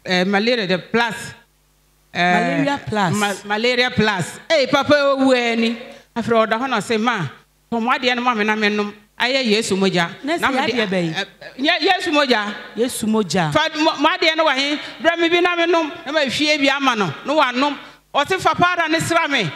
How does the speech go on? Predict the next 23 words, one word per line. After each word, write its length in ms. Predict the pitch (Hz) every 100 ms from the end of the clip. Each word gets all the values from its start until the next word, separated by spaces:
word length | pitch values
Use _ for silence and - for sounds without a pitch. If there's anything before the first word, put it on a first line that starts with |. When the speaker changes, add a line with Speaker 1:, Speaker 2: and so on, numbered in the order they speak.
| -
Speaker 1:
<laughs> 200 | - _
Na 580 | 277 - - - 269 320 453
mede 200 | 302 285
asra 440 | 262 - 294 381
no. 220 | 262 208 165 - - - -
Speaker 2:
Grace 180 | 262 233
Speaker 1:
Afei, 140 | 247
Speaker 2:
powder. 480 | 254 254 202 190 156 -
Speaker 1:
Grace 300 | 240 285 311
powder. 500 | 262 247 247 220 165 - - - -
After 240 | 226 226
I 120 | 247 190
go 120 | 247
to 240 | 233 247
hospital, 520 | 226 226 - 196 185
I 60 | 160
must 180 | 190 226
say, 100 | 262
"Hey, 420 | 240 240 147 110 -
we 100 | - 190
didn't 280 | 277 311
know 80 | 247
ye, 580 | 202 214 214 175 170 180